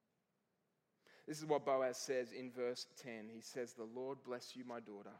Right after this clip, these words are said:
he replied. "This kindness is greater than that which you showed earlier. You have not run after the younger men, whether rich or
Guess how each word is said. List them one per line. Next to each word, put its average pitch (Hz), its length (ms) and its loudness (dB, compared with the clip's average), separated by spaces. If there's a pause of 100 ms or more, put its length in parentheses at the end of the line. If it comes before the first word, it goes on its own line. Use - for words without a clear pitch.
he 110 80 -14
replied. 104 520 -8 (720)
"This 156 160 2
kindness 151 640 -2
is 127 160 -6
greater 156 480 4
than 147 260 0 (200)
that 135 320 4
which 139 240 -6
you 151 100 -2
showed 139 480 2
earlier. 107 420 -2 (580)
You 156 80 4
have 143 100 2
not 165 280 2
run 160 220 6
after 156 300 2
the 143 80 -2
younger 147 360 4
men, 147 340 0
whether 127 200 2
rich 147 580 -2
or 127 300 4